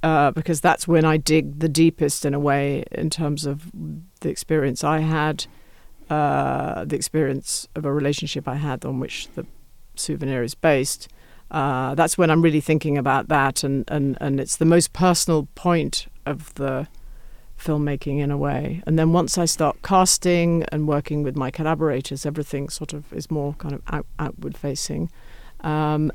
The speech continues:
and then, and then by the time the film's finished, I think the, the moment of the, there is no moment of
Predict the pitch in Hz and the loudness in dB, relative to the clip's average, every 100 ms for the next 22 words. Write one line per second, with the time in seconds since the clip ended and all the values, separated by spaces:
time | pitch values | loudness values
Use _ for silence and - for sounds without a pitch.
0 | - 170 175 175 165 165 - 170 175 160 | 4 6 8 8 8 6 4 6 6 6
1 | 160 160 175 165 160 156 165 156 - 180 | 6 6 6 6 6 4 2 2 2 4
2 | 170 147 - 151 147 165 135 156 160 147 | 4 4 2 0 4 2 2 0 2 2
3 | 147 - - - - 160 156 160 156 156 | 0 -4 -20 -20 2 6 8 8 6 6
4 | 160 - - - - 160 160 160 160 151 | 2 0 -6 -6 -6 -6 0 4 6 6
5 | 156 151 156 151 143 139 135 | 6 6 6 6 2 0 -4